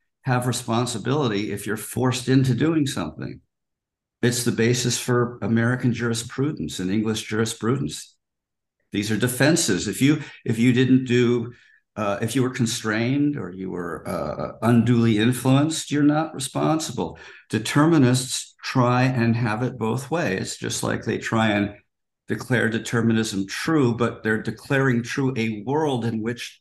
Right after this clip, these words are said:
nobody can make a declaration about what's true, because all of that's just, uh, stuff that we had to believe.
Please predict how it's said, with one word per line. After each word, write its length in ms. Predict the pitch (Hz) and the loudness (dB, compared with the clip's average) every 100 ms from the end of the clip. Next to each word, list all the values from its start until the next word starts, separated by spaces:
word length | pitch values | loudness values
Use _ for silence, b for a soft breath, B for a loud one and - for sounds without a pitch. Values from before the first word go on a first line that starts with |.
| - | -6
nobody 580 | 107 127 165 143 117 107 | 0 4 4 4 2 0
can 180 | - 104 | -2 -4
make 200 | 104 104 | -4 -4
a 40 | |
declaration 720 | 95 107 - 101 87 90 - | -4 -4 -2 -2 -2 -2 -4
about 300 | 92 92 85 | -4 -4 -6
what's 220 | 85 87 - | -8 -8 -4
true, 480 | - 82 98 135 - _ _ _ _ _ _ _ | -2 0 0 -4 -10 _ _ _ _ _ _ _
because 280 | 107 117 104 | -4 -2 0
all 180 | 107 110 | 2 2
of 100 | 98 | 2
that's 340 | 87 95 - | 0 0 -4
just, 480 | - 95 95 - - | -4 -4 -4 -6 -2
uh, 300 | 101 98 95 | 0 0 0
stuff 480 | 95 - 104 104 - | -4 -2 -2 -2 -4
that 140 | - | -4
we 120 | 98 | -4
had 260 | 104 101 98 | -4 -4 -4
to 80 | 92 | -4
believe. 600 | 87 90 110 110 78 | -4 0 2 2 0